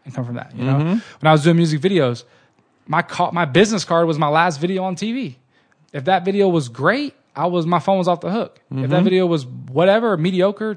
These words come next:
Speaker 1: trash, it was a slow season, you know?
Speaker 2: Mm-hmm.
Speaker 1: So it's all about the work, and it's all about taking opportunities, whether they might be free opportunities. It might be, you know, I could fucking, and that's why, like,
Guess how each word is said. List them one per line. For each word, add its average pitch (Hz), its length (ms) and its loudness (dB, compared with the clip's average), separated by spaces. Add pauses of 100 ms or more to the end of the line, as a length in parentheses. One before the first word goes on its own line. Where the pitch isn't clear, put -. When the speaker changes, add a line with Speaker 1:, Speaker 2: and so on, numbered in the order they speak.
Speaker 1:
trash, 196 500 -4 (760)
it 151 80 0
was 156 180 4
a 151 60 0
slow 196 220 4
season, 139 440 -6 (160)
you 131 100 -2
know? 160 140 2
Speaker 2:
Mm-hmm. 160 100 -2
Speaker 1:
So 151 440 0 (380)
it's 151 160 -10
all 185 260 2
about 170 260 0
the 135 80 -2
work, 131 520 -2 (160)
and 139 120 -8
it's 135 120 -10
all 147 140 0
about 131 760 -4
taking 156 280 -2
opportunities, 131 600 -4
whether 127 220 -8
they 165 140 -4
might 185 140 2
be 165 120 2
free 214 240 -2
opportunities. 123 540 -2
It - 20 -8
might 143 240 -4
be, 147 160 -4
you 151 180 -8
know, 135 120 -4
I 143 80 -2
could 127 180 -8
fucking, 135 240 -10
and 147 100 -4
that's 175 140 0
why, 180 240 2
like, 147 160 0